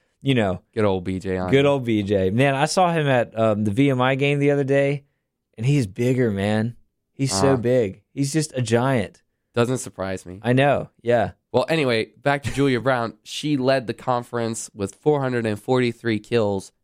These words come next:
Speaker 2: this year, which adds to her, you know, uh,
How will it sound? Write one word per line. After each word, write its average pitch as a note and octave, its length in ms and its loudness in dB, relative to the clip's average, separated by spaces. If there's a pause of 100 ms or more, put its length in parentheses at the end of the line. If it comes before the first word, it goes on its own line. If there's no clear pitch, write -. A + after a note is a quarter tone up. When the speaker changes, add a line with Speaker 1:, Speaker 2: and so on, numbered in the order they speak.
(180)
Speaker 2:
this G#3+ 240 -2
year, G#2 440 0 (340)
which A2+ 180 -4
adds A2 260 0
to A2+ 80 -6
her, G2+ 300 0
you A#2 80 -2
know, G2+ 360 0
uh, G2 200 0